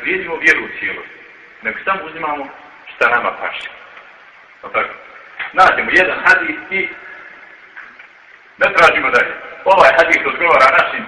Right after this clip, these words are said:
strastima i mi ne tražimo dalje. Zbog toga sam obratio pažnju na ovo. I zbog toga što mi treba to da shvatimo, i nek nam je skrenuta pažnja na to pitanje, jel tako? Treba to da shvatimo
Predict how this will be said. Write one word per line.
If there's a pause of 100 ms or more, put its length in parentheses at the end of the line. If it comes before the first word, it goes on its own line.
(260)
strastima (120)
i
mi
ne
tražimo
dalje. (1200)
Zbog (100)
toga
sam
obratio
pažnju
na
ovo. (1600)
I
zbog
toga (1200)
što
mi
treba
to
da
shvatimo, (380)
i
nek
nam
je
skrenuta
pažnja
na
to
pitanje,
jel
tako? (800)
Treba
to
da
shvatimo